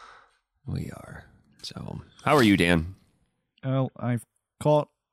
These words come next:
Speaker 1: the, either Mike's Bla-, Black Death or your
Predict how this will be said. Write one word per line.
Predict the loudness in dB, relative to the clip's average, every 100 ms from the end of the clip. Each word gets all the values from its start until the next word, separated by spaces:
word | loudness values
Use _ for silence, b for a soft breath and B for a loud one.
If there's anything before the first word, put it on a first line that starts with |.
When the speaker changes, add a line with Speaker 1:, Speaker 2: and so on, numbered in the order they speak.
| _ _ -6
Speaker 1:
the, | -2 -2 -2 -6 -6
either | -4 -2
Mike's | 0 -2 -4 -14 _ _ -8
Bla-, | -6 -6
Black | -4 -4 0
Death | 0 0 -4 -6
or | 0 2
your | 2 0 0